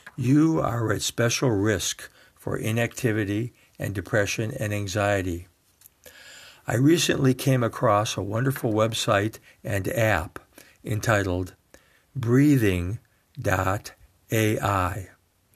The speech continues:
This site offers a complete program to increase your awareness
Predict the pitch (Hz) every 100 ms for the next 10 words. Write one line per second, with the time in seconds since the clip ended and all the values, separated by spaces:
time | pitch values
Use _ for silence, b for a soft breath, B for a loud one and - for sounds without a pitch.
0 | B B B B B 160 - 135 117 120
1 | 110 104 - 104 90 - 95 - 147 143
2 | - 127 101 98 92 92 B B - 110
3 | 98 - 135 131 - 104 92 98 117 123
4 | 135 139